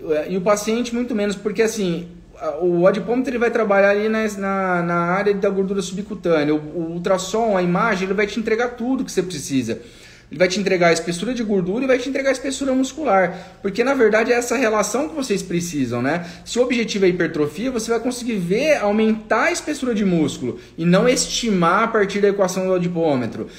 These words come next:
Se o objetivo é perder gordura, você tem que ver a perda de espessura na, na,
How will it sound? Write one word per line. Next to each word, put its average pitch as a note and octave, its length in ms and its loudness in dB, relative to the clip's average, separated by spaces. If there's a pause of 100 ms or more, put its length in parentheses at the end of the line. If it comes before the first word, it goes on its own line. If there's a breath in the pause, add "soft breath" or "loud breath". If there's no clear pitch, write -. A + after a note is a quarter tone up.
(200 loud breath)
Se - 160 -6
o G3 40 4
objetivo G3+ 360 2
é C4+ 60 2
perder G#3+ 260 4
gordura, F3 640 2
você E3 180 -2
tem A3 160 -2
que A#3 140 -2
ver G3 320 6
a G3+ 60 4
perda F3+ 300 4
de F3 80 0
espessura D#3 520 -2
na, C#3+ 200 2
na, A#2 1000 -2